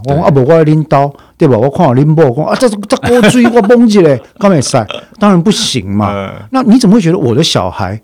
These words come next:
Speaker 1: 可以随便让你摸？
Speaker 2: 对啊，为什么大人不行，小孩可以？
Speaker 1: 对啊。
Speaker 2: 对。
Speaker 1: 凭什么大人小孩就是两个标准？
Speaker 2: 嗯。
Speaker 1: 他都是独立的主体，都是人啊。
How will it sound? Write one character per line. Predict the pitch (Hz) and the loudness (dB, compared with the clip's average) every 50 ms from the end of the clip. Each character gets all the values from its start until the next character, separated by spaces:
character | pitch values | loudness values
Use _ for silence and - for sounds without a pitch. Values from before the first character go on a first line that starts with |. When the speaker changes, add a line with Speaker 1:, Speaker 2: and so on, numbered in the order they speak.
| _ _ _ _ - | _ _ _ _ -4
Speaker 1:
可 | - 190 | -2 -2
以 | |
随 | 143 - 127 117 | 0 0 0 0
便 | 127 139 | 0 2
让 | 131 120 | 0 0
你 | 104 | 0
摸？ | 87 - | 0 0
Speaker 2:
对 | 107 110 | 2 2
啊， | 113 117 | 2 2
为 | 120 - 175 | 2 2 2
什 | 123 127 | 2 0
么 | 107 101 | -2 0
大 | - 151 | 0 0
人 | 139 117 | 2 2
不 | 113 139 | 0 -2
行， | 127 104 98 85 | -2 -2 -4 -4
小 | 76 82 | -4 -6
孩 | 78 80 | -6 -8
可 | 78 - 85 80 | -8 -8 -10 -10
以？ | 76 - - - - | -10 -10 -12 -6 0
Speaker 1:
对 | 262 254 240 | 2 2 2
啊。 | 233 233 233 | 2 2 -2
Speaker 2:
对。 | 226 110 101 95 90 85 85 85 95 | -2 -6 -8 -8 -10 -12 -12 -4 0
Speaker 1:
凭 | 185 208 269 | 2 2 4
什 | 254 214 | 4 2
么 | 170 170 | 0 -2
大 | 175 - 208 180 | -2 -2 -2 -2
人 | 160 160 | -2 -4
小 | - 135 101 | -4 -6 -6
孩 | 101 104 | -8 -8
就 | - | -8
是 | 143 139 | -8 -6
两 | 123 110 87 | -6 -6 -8
个 | 85 90 | -10 -12
标 | 87 - 110 101 98 | -10 -10 -10 -8 -10
准？ | 95 - - - - - | -10 -10 -12 -12 -12 -12
Speaker 2:
嗯。 | 80 80 80 80 82 | -14 -14 -14 -12 -8
Speaker 1:
他 | - | -8
都 | - - 139 - | -4 -4 -2 -2
是 | 127 | -4
独 | - - 165 143 165 | -4 -2 -2 -2 0
立 | 202 196 | 0 -2
的 | 160 131 | -2 -2
主 | - - | -4 -4
体， | 127 | -6
都 | 113 143 147 | -4 -2 -2
是 | 156 170 | -2 -2
人 | 139 120 98 95 98 101 | -2 -2 -4 -4 -6 -8
啊。 | 104 104 104 | -8 -8 -8